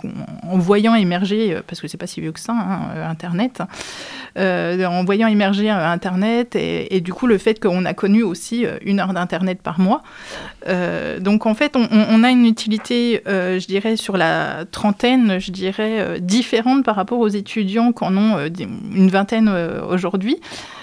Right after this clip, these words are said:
Euh, et du coup, les N F T, ils sont assez partagés, en fait. Ils ont un peu l'impression, comme la réalité virtuelle ou les réalités, euh, augmentées, que c'est quelque chose, en fait, euh, qui leur est pas accessible, étrangement.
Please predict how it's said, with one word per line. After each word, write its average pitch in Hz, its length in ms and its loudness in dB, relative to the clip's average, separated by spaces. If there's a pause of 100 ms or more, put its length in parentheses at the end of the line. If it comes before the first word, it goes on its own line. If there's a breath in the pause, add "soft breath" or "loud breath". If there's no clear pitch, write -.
(180 loud breath)
Euh, 165 720 0
et 196 100 4
du 196 140 -2
coup, 302 140 0
les 285 80 2
N 208 280 2
F - 160 -10
T, 294 480 -2
ils 214 360 -2
sont 214 320 -2
assez 226 520 -2
partagés, 247 520 0
en 233 100 0
fait. 220 320 -4
Ils 208 160 -2
ont 202 80 0
un 202 160 0
peu 233 100 -2
l'impression, 233 540 2
comme 220 240 4
la 202 80 2
réalité 202 460 2
virtuelle 214 560 0
ou 196 160 2
les 190 200 2
réalités, 196 640 2
euh, 180 140 2
augmentées, 196 540 0
que - 80 -10
c'est 226 160 2
quelque 214 300 2
chose, 254 220 2
en 214 120 4
fait, 240 340 -2
euh, 190 320 2
qui 208 240 -4
leur 208 260 0
est 208 80 0
pas 233 160 2
accessible, 226 640 0
étrangement. 185 520 -2